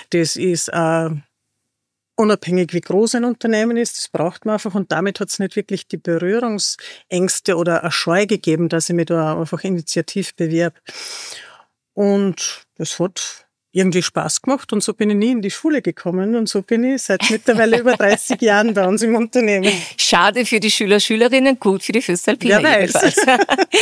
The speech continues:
Speaker 2: Äh, hatten Sie in Ihrer Karriere jemals so einen Moment, wo Sie das Gefühl hatten, Sie müssen irgendwie mehr kämpfen als Ihre männlichen Kollegen, um überhaupt gesehen zu werden?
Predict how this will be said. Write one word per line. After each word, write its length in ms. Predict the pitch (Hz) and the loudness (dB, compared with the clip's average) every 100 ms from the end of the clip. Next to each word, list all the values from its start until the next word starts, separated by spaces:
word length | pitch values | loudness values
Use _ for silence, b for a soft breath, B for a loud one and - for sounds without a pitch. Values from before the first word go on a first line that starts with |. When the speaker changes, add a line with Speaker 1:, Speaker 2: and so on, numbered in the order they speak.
| B B B B | B B B B
Speaker 2:
Äh, 200 | 202 180 170 B B B | 4 4 4 B B B
hatten 340 | 143 185 311 | -4 0 -2
Sie 160 | - 285 | 2 2
in 80 | |
Ihrer 340 | 233 196 226 226 | 4 4 4 2
Karriere 460 | 220 202 185 196 | 0 2 4 2
jemals 380 | 214 180 185 196 | 2 2 2 2
so 80 | - | 0
einen 160 | 170 202 | 2 2
Moment, 500 | 190 160 120 220 196 | 2 0 -2 -2 -2
wo 80 | |
Sie 140 | 202 202 | -2 -2
das 200 | 202 - | -2 -4
Gefühl 400 | 185 190 202 190 | -4 -2 -2 -2
hatten, 340 | 180 - 214 | -6 -2 -4
Sie 180 | - 190 | -2 -2
müssen 300 | 185 180 - | -2 -4 -2
irgendwie 280 | 180 190 196 | -2 0 0
mehr 420 | 170 160 127 - - | 0 0 0 -4 -6
kämpfen 680 | - 180 180 - 233 262 294 B B B | -4 -2 -4 -6 -4 -4 -6 B B B
als 180 | - - | -4 -2
Ihre 240 | 185 185 | -2 0
männlichen 560 | 180 147 175 196 - 196 | 0 0 -2 -4 -6 -8
Kollegen, 540 | - 185 165 143 190 | -4 -4 -2 -2 -4
um 120 | - 185 | -4 -2
überhaupt 280 | 180 175 - | -2 -4 -4
gesehen 580 | 175 - - 147 156 | -4 -4 -4 -2 -2
zu 240 | 175 - 175 | -2 -4 -2
werden? 420 | 160 165 196 | -2 -2 -4